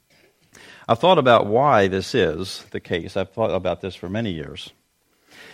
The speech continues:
And I think as the more complex or sophisticated a construct, the more time it takes to explain that construct.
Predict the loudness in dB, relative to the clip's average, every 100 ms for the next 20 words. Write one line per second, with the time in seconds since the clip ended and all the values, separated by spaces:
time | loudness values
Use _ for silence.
0 | -10 -2 0 0 0 -2 0 2 2 2
1 | 0 2 0 2 -2 -4 -6 -6 -6 -6
2 | -4 -2 -4 -2 0 2 0 0 2 2
3 | 0 0 2 0 0 -2 -4 -6 -6 -12
4 | -10 -2 0 0 -2 -4 -8 -10 -10 -14
5 | -14 _